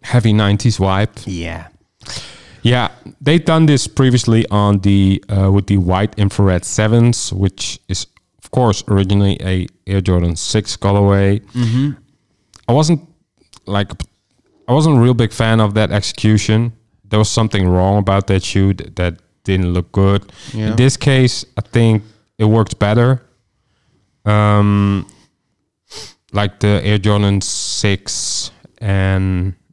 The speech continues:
Speaker 1: uh, I think the colorway goes well with the Air Jordan,
Speaker 2: Yeah.
Speaker 1: Jordan six.
Speaker 2: But I think overall the Air Jordan six can handle a lot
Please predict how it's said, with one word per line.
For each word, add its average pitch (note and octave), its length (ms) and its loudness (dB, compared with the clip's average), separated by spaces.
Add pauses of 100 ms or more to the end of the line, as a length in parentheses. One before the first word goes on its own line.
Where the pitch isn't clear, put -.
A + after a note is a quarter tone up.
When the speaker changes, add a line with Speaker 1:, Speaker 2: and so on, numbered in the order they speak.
Speaker 1:
uh, F#2+ 240 0 (500)
I - 40 -6
think A#2 240 -2
the - 60 -12
colorway G#2+ 420 2
goes F#2+ 220 0
well F#2 180 2
with F#2 120 -2
the - 80 -6
Air F#2 100 -2
Jordan, F#2 260 -2
Speaker 2:
Yeah. G#2 40 -8
Speaker 1:
Jordan F#2 280 0
six. - 580 -4 (260)
Speaker 2:
But - 100 -8
I B2 60 -6
think D3+ 240 -2
overall A#2+ 340 0
the A2 160 -2
Air A2+ 120 -2
Jordan G2+ 260 -6
six G2 280 -12
can F#2+ 180 -12
handle G2 460 -8
a F#2 40 -8
lot F#2+ 220 -8